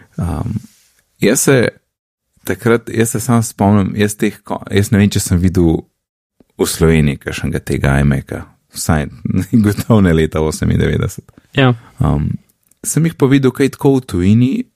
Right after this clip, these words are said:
Speaker 1: um, ne vem, recimo nek, nek, vem, da v enem muzeju v Avstriji so jih še imeli, sicer takrat so bili že malo starejše kište, ampak pač tam so jih imeli, ne vem, ali za internet, ali da si nekaj tako pogledal o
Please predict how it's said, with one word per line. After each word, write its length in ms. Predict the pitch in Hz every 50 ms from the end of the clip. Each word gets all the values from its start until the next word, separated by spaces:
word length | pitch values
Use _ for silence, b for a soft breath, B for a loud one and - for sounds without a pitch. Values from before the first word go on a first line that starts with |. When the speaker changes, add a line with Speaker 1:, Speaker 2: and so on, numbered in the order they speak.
| _ _ _ _ -
Speaker 1:
um, 340 | 85 87 85 82 80 80 78
ne 140 | 71 73 82 90
vem, 160 | 90 92 90
recimo 360 | 82 90 - - 101 95 95
nek, 280 | 92 92 98 101 - -
nek, 200 | - 87 87 -
vem, 160 | - 95 98 101
da 100 | 110 107
v 80 | 104 101
enem 240 | 101 104 104 101 92
muzeju 520 | 87 85 80 76 78 90 95 104 104 95 82
v 100 | 78 76
Avstriji 520 | 76 85 90 95 - - - 101 98 101
so 140 | - - -
jih 140 | 98 95 95
še 140 | - - 107
imeli, 320 | 101 95 95 101 104 104 101 _ _ _ _ _ _ _ _ _
sicer 260 | - 98 92 - 90
takrat 300 | 80 - 85 - - 87
so 100 | - -
bili 140 | 73 71 76
že 100 | 71 76
malo 140 | 73 73 73
starejše 420 | 71 - - 82 80 - - -
kište, 320 | - - - - - - -
ampak 200 | - - - - -
pač 180 | - 370 - -
tam 180 | - - 151 143
so 120 | 135 -
jih 120 | 110 104 -
imeli, 220 | - 110 107 95
ne 100 | 87 85
vem, 200 | 87 90 85 78
ali 180 | 76 78 78 76
za 180 | 73 76 73 73 71 71 b b b b b b b b b b b b b
internet, 680 | - 101 98 92 82 - - 85 87 85 85 85 -
ali 120 | - 78 76
da 100 | 73 73
si 160 | - - 78
nekaj 300 | 76 76 76 - - -
tako 180 | - - - -
pogledal 560 | - - 76 76 82 85 87 82 78 78 78
o 200 | 76 76 73 76